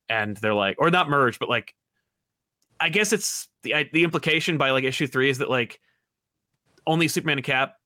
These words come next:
remember, but they're, they're like, I guess the barrier between the universes is so weak that, like, the new continuity is that they constantly cross over. And so they're like, "Oh no, um,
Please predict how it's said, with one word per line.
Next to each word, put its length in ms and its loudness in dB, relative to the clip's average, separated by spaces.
remember, 440 0
but 220 -2
they're, 220 0
they're 200 0
like, 280 -2
I 80 2
guess 140 -2
the 100 -4
barrier 300 2
between 240 -4
the 60 -2
universes 480 -2
is 100 -6
so 160 0
weak 300 0
that, 180 -4
like, 340 -8
the 100 -2
new 180 0
continuity 520 -2
is 80 -4
that 120 -6
they 100 -4
constantly 480 -4
cross 260 0
over. 400 2
And 140 0
so 100 2
they're 100 4
like, 220 2
"Oh 140 4
no, 340 2
um, 300 0